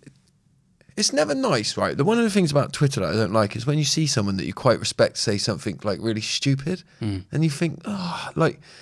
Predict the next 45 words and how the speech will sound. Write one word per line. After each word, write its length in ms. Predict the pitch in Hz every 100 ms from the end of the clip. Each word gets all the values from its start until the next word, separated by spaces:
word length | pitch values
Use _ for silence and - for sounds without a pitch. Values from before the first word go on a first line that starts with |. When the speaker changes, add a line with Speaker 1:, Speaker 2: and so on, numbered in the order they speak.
| -
Speaker 1:
'cause 100 | -
I 60 | 233
saw 260 | - 208 202
somebody 600 | - 120 98 92 90 - _ -
tweet 280 | - 120 98
about 280 | 95 85
it 200 | 60 - -
and 100 | -
say 200 | - 107
how 120 | 101 98
ridiculous 500 | 101 113 107 104 -
it 40 |
was, 260 | 90 90 69
like, 200 | 95 78
ridiculous 480 | 98 104 - 98 -
it 80 | 98
was, 320 | 101 98 95
and 100 | 98
how, 280 | 101 98 101 - - - _
like, 180 | 98 -
she's 240 | - 107 123
not 160 | 113
understood 560 | 107 104 101 - 107 -
the 80 | 104
tone 460 | - 104 101 98
of 300 | 98 95 - _ _ _ _ -
what's 180 | 110 -
going 260 | 107 101
on 160 | 98 101
in 80 | 101
the 60 |
world 240 | 98 98 87
at 60 | 82
the 40 | -
moment. 200 | 123 135
And 100 | 180
I 60 | 185
think, 380 | - 202 - - - - _ _ _ _ _ _ _ _ _ _ _ _ _ _ _ 277
Halloween, 540 | - - 311 277 226 147
people 300 | 220 220 208
literally 800 | 190 185 196 - - 196 185 170
dress 340 | 147 175 -
up 160 | 156 151
as 160 | 135
murderers. 720 | 151 170 165 113 50 117 -